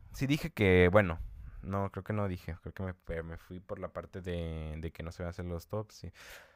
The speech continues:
En mi familia no se, am, no se acostumbran los rituales de Año Nuevo. Son rituales, pero son medio extraños. O sea, no, no son los rituales populares. Porque, bueno, según yo, el de la, o sea, el de las lentejas no sé quién lo haga, ¿no? O sea, también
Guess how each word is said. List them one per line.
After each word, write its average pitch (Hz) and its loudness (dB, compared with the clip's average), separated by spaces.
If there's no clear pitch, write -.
En 123 8
mi 127 2
familia 147 2
no 135 2
se, 120 2
am, 92 -4
no 117 -2
se 156 4
acostumbran 92 0
los 80 -4
rituales 87 -4
de 87 0
Año 90 0
Nuevo. 82 -4
Son 170 -4
rituales, 131 -8
pero 98 -6
son 113 -4
medio 113 -4
extraños. 85 -8
O 85 -12
sea, 80 -10
no, 92 -6
no 147 2
son 160 -2
los 156 -4
rituales 107 0
populares. 90 2
Porque, 98 -6
bueno, 101 -2
según 110 -6
yo, 135 -4
el 143 -6
de 151 -6
la, 92 -6
o 98 -8
sea, 107 -6
el 98 -4
de 107 2
las 110 4
lentejas 143 0
no 135 -4
sé - -8
quién 117 0
lo 104 4
haga, 117 -2
¿no? 107 -6
O - -8
sea, 101 -8
también 95 -6